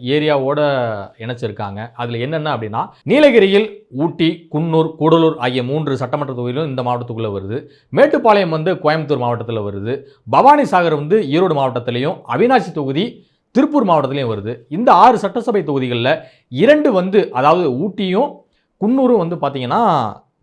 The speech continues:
திமுக கூட்டணி கைவசமும், மீதி நான்கு மேட்டுப்பாளையம், அவினாசி, பவானி சாகர், கூடலூர் ஆகிய சட்டமன்ற தொகுதிகள் அதிமுக கைவசமும் வந்து இருக்கு. இந்த தொகுதியை பொறுத்த வரைக்கும் வந்து பாத்தீங்கன்னா அதிமுகவும் திமுகவும் சமபலத்தோட இருக்கக்கூடிய ஒரு தொகுதி தான்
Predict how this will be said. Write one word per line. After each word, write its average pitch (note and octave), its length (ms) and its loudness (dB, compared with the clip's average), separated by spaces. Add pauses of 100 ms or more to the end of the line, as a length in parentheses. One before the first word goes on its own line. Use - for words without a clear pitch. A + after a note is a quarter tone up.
(140)
திமுக A3+ 320 2
கூட்டணி D3+ 300 -8
கைவசமும், A#2 640 -6
மீதி G#3 400 0
நான்கு C#3+ 640 -4 (100)
மேட்டுப்பாளையம், C3 600 0 (120)
அவினாசி, C#3+ 760 -4 (380)
பவானி D#3+ 320 2
சாகர், B2+ 600 -4 (280)
கூடலூர் A3 400 6
ஆகிய C3 300 0
சட்டமன்ற B2 360 -4
தொகுதிகள் A2+ 380 -6 (100)
அதிமுக C#3+ 460 -4
கைவசமும் G#2+ 500 -8
வந்து G2+ 240 -10
இருக்கு. F2+ 360 -16 (240)
இந்த A#3+ 180 4
தொகுதியை C4+ 360 2
பொறுத்த E3+ 280 -4
வரைக்கும் D3 280 -4
வந்து B2+ 180 -6
பாத்தீங்கன்னா B2 420 -4 (180)
அதிமுகவும் D3+ 680 -2
திமுகவும் C3+ 520 -6 (160)
சமபலத்தோட E3+ 840 0
இருக்கக்கூடிய A#2 540 -8
ஒரு G#2 200 -8
தொகுதி G#2+ 280 -8
தான் A#2 200 -8